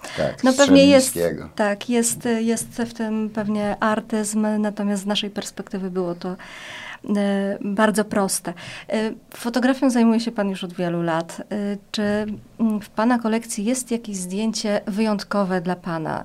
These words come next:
Speaker 2: i z jaką sytuacją się wiąże?
Speaker 1: E, e, więc proszę pani, na pewno mam zdjęcie wyjątkowe.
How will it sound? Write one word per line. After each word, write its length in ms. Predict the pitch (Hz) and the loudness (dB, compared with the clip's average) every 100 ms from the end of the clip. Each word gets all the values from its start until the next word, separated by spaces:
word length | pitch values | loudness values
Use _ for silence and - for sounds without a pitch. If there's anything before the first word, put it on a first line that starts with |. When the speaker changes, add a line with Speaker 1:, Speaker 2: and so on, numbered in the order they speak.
| - | -6
Speaker 2:
i 320 | 196 196 185 - | -2 -2 -4 -6
z 100 | 196 | 0
jaką 420 | 220 214 202 202 202 - - | 0 2 0 0 -2 -10 -8
sytuacją 760 | - 196 196 190 175 - 175 | -6 -4 0 0 -2 -4 -6
się 160 | 170 160 | -6 -8
wiąże? 500 | 165 143 - - - - - - - - - - - - | -6 -6 -6 -10 -16 -20 -20 -16 -14 -14 -18 -20 -20 -2
Speaker 1:
E, 40 | 104 | 6
e, 220 | 110 101 92 95 95 90 85 71 - - - - | 8 8 4 4 6 6 4 0 -8 -20 -20 -12
więc 500 | 95 117 120 117 - - | -2 0 0 -4 -8 -6
proszę 320 | - 123 - | -6 -4 -6
pani, 400 | 90 110 85 90 | 2 2 4 0
na 240 | - 117 127 | 4 4 4
pewno 380 | - 117 139 | 4 4 4
mam 260 | 107 107 110 | 4 2 0
zdjęcie 480 | 90 107 101 - 98 | 0 -2 -2 -4 -2
wyjątkowe. 880 | 87 90 87 85 92 92 113 131 | 0 0 0 0 2 2 4 2